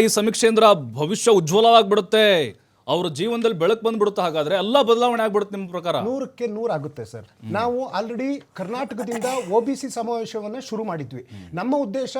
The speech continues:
Speaker 2: ಏನು, ನಮ್ಮ ಕರ್ನಾಟಕದಲ್ಲಿ ಐವತ್ತು ಪರ್ಸೆಂಟ್ ಮೀಸಲಾತಿ ಪಿನ್ ಏನಿದೆ, ಅದನ್ನ ತೆಗೆದು ಎಪ್ಪತ್ತೈದು ಪರ್ಸೆಂಟ್ ಮಾಡಿ, ಸರ್ವ ಜನರಿಗೂ ಸಮಬಾಳು ಸಮಪಾಲು, ಅದೇ ಸಂವಿಧಾನದ ಆಶಯಗಳು. ಆ ಸಂವಿಧಾನದ ಆಶಯಗಳನ್ನ ಎತ್ತಿಡಿಯುವಂತ ಕೆಲಸವನ್ನ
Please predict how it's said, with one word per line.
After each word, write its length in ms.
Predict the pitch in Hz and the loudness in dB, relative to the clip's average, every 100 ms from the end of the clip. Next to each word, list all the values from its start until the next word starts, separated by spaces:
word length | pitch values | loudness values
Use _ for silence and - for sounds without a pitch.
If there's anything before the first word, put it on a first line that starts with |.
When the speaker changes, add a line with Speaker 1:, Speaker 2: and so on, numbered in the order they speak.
| 277 277 196 | -4 -6 -10
Speaker 2:
ಏನು, 300 | 165 247 285 | -2 0 2
ನಮ್ಮ 300 | 262 240 240 | 0 -2 -2
ಕರ್ನಾಟಕದಲ್ಲಿ 680 | 226 208 262 233 269 254 269 180 | -4 -6 -6 -6 -4 -4 -4 -4
ಐವತ್ತು 340 | 254 294 294 | -4 -4 -6
ಪರ್ಸೆಂಟ್ 340 | 233 - 240 | -8 -6 -8
ಮೀಸಲಾತಿ 440 | 190 269 - 254 247 | -6 -6 -6 -8 -8
ಪಿನ್ 280 | - 269 285 | -4 0 0
ಏನಿದೆ, 600 | 233 202 277 - - - | -2 -2 -2 -4 -14 -6
ಅದನ್ನ 320 | 196 302 294 | -2 2 0
ತೆಗೆದು 380 | 285 247 240 302 | 0 -2 -2 -4
ಎಪ್ಪತ್ತೈದು 600 | 220 220 302 294 285 269 | -4 -2 0 0 -2 -4
ಪರ್ಸೆಂಟ್ 400 | 269 262 294 262 | -4 -4 -4 -4
ಮಾಡಿ, 480 | 254 247 320 - _ | -4 -4 -6 -8 _
ಸರ್ವ 420 | - 233 285 302 311 | -2 2 4 8 6
ಜನರಿಗೂ 680 | 294 285 294 311 359 359 - | 6 0 0 0 0 -2 -4
ಸಮಬಾಳು 720 | 254 311 311 302 311 339 370 | -2 0 4 6 6 4 0
ಸಮಪಾಲು, 640 | - 269 302 330 339 330 294 | -2 0 2 6 8 8 6
ಅದೇ 680 | - 214 269 339 359 311 _ | -2 0 2 2 2 -4 _
ಸಂವಿಧಾನದ 580 | - 302 330 320 311 311 294 - | 2 4 6 6 6 6 4 2
ಆಶಯಗಳು. 600 | 214 320 359 330 254 165 - 196 | 2 2 2 -2 -4 -6 -12 -10
ಆ 60 | |
ಸಂವಿಧಾನದ 640 | 208 269 311 320 302 285 277 247 | -4 -2 0 2 2 0 -2 -2
ಆಶಯಗಳನ್ನ 540 | 208 330 359 339 320 302 302 | 2 2 2 0 2 2 0
ಎತ್ತಿಡಿಯುವಂತ 540 | 226 302 339 330 294 269 | -2 -2 -2 0 -2 -2
ಕೆಲಸವನ್ನ 440 | 285 277 294 294 | -4 -2 0 0